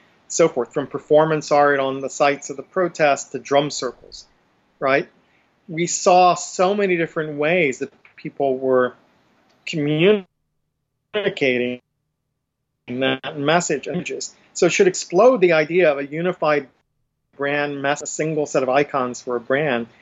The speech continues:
and invite a world of participatory branding that may get your messages out much more effectively than anything that's exist in the me-, in the system today. And it's not like those,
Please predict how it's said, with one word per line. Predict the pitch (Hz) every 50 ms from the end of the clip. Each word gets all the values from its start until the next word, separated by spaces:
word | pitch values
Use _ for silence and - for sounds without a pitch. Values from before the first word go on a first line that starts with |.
| _ _ _ _ _ -
and | 151 156
invite | 151 135 143 156 180 190
a | 180 156
world | 143 147 170 202 208 175 143 139 139
of | 135 -
participatory | - 151 - - - - 160 139 - - 143 135 127 123
branding | 127 131 143 170 196 165 131 120 120 - _ _ _ _ _
that | - 143
may | 143 160 185
get | 190 190 165 -
your | 156 147
messages | 143 143 139 - 160 135 - 131 127
out | 135 127 131 - 139
much | 139 147 - -
more | 151 135 131 123
effectively | - - 160 160 156 - - 143 135 _ _ _ _ _ _ _ _ _ _ _ _ 117 117 123 123 - _ _ _ _ _ 123 - _ _ - 127 127 _ _ _ _ _ _ _ _ _ _ _ -
than | 139 139 139 139 -
anything | - 156 139 139 - 147 139 131
that's | 131 127 -
exist | 147 127 131 135 117 - 147
in | 131
the | 131 127
me-, | 135 135 139 -
in | 165 139 139
the | 131
system | - - 127 - - 143 127 117 - _ _ _ _ _ _ _ _ -
today. | - 147 - 233 196 135
And | 139 151
it's | 147 -
not | 190 196 262 254
like | 214 185 175 175 -
those, | 165 156 147